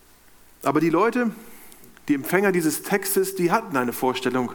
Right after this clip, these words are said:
davon, was ein Hohepriester ist. Der Hohepriester war ein von Gott eingesetzter und gesalbter Mann. Und der hatte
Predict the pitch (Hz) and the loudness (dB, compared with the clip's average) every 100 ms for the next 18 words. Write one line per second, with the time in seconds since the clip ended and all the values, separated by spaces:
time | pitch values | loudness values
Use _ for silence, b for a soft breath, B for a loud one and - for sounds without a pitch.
0 | B B B B 135 - 147 135 117 - | B B B B -4 0 0 0 -2 -8
1 | B B 151 151 139 156 165 160 165 160 | B B 0 0 0 2 2 0 -4 0
2 | 151 170 - - - - - - - - | 0 0 -4 -12 -16 -20 -20 -20 -20 -20
3 | - B B B B B B B B B | -20 B B B B B B B B B
4 | - - 151 202 190 220 233 202 175 202 | -20 -2 2 2 2 0 2 2 2 2
5 | 196 - 185 147 131 196 226 - B B | -2 0 0 0 2 0 0 -12 B B
6 | B - - 226 269 190 147 160 - - | B -2 2 4 4 2 2 -2 0 2
7 | 170 185 - - - 156 156 139 147 180 | 2 0 -8 -20 -2 0 0 2 2 2
8 | 185 156 156 135 104 - - - - - | 2 2 2 0 -6 -18 -20 -20 -20 -20
9 | - B B B B 214 226 240 247 247 | -20 B B B B 2 4 4 4 4